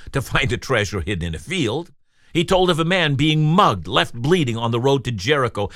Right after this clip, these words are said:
Everyone knew that road and the dangers that were there. But perhaps more than all of this is the fact he spoke as one who loved them and had compassion on them and knew their struggles and their heartaches and tenderly drew them to the Father.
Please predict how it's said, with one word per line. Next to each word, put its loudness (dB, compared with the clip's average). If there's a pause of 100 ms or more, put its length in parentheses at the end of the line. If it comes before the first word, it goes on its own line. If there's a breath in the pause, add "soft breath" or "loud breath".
(100)
Everyone 2
knew 0
that 0
road 0
and -4
the -4
dangers -4
that -12
were -10
there. -14 (560)
But -4
perhaps -2
more 2
than 0
all -2
of -2
this -8 (200 loud breath)
is -6
the -2
fact -4
he -4
spoke -4
as -4
one -2 (180 loud breath)
who 2
loved -2
them -2
and -2
had -4
compassion -6
on -6
them -10 (200 loud breath)
and 0
knew -2
their 0
struggles -4
and -4
their -2
heartaches -4 (220 loud breath)
and 0
tenderly -2
drew -2
them -4
to -10
the -8
Father. -12